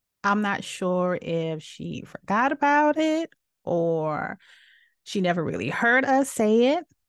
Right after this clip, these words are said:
but I went ahead and I had that baby. And first of all, I told them that I was about to have this baby and they didn't believe me. They said, "No, you're not to have this baby.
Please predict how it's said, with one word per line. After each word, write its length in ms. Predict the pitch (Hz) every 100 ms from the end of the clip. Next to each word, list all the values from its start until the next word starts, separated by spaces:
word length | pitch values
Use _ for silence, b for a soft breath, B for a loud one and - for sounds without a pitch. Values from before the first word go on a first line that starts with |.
| _ _ _ _
but 400 | 185 202 190 165 - _ _ _ _ _ -
I 340 | 208 220 247
went 200 | 254 247
ahead 520 | 226 226 214 208 208 -
and 400 | 190 180 175 165
I 100 | 185
had 240 | 190 165 165
that 160 | - -
baby. 280 | 156 -
And 100 | 226
first 260 | 302 427 -
of 100 | 180
all, 340 | 160 151 156 - _ _ _ _ _ _ _ _ _ _ _ _ _ -
I 200 | 254 427
told 300 | - 196 180
them 240 | 180 170 165
that 180 | 156 -
I 120 | 202
was 120 | 196
about 200 | 190 -
to 60 | 180
have 200 | 175 165
this 160 | 160
baby 420 | 165 170 151 143
and 400 | - 185 175 165
they 180 | 170 240 427 -
didn't 200 | 240 240
believe 240 | 196 247
me. 60 | 196
They 120 | 277
said, 160 | 349 359
"No, 340 | 381 415 427 392
you're 220 | 349 415
not 180 | 403 381
to 80 | 320
have 200 | 311 349
this 180 | 359 -
baby. 500 | 294 311 302 302